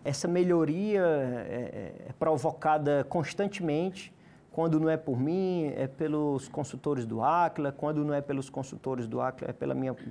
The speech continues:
é pelo meu próprio time, e a gente vem encontrando muita oportunidade. E como, e a gente vive de venda, né? Então, é, se tem a oportunidade,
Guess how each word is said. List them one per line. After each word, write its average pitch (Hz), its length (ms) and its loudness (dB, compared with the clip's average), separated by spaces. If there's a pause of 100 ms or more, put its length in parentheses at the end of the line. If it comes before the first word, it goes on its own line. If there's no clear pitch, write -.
(200)
é - 100 -4
pelo 143 200 0
meu 143 160 4
próprio 151 380 0
time, 196 580 -2 (400)
e 160 80 2
a 175 80 2
gente 202 300 -2
vem 196 420 0
encontrando 226 560 0
muita 226 340 4
oportunidade. 240 920 0 (440)
E - 60 -4
como, 339 300 -2
e 320 80 4
a 311 60 2
gente 269 260 4
vive 262 240 2
de 294 140 4
venda, 214 480 4
né? 160 200 2
Então, 277 460 0 (440)
é, 165 520 4
se 208 200 -2
tem 226 200 2
a 240 80 4
oportunidade, 190 1160 2